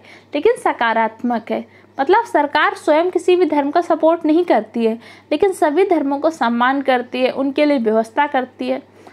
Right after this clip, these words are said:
अगर यही हमारे यहाँ पे नकारात्मक धर्मनिरपेक्षता होती तो सरकार किसी भी धर्म विशेष का कोई भी आयोजन होता, कोई व्यवस्था नहीं करती।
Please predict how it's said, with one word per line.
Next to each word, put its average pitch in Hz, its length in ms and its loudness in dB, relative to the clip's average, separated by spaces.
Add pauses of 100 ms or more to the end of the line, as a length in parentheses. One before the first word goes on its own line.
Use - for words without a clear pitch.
(140)
अगर 381 260 2
यही 381 200 6
हमारे 349 320 2
यहाँ 370 160 2
पे 392 60 0
नकारात्मक 254 680 -2
धर्मनिरपेक्षता 320 720 0
होती 311 360 0 (320)
तो 370 60 -2
सरकार 403 360 0
किसी 392 340 2
भी 415 100 4
धर्म 311 260 -4
विशेष 339 340 0
का 359 140 -2
कोई 285 260 0
भी 302 120 2
आयोजन 285 460 2
होता, 285 320 -2
कोई 240 220 0
व्यवस्था 254 460 0
नहीं 269 140 -4
करती। 240 420 -4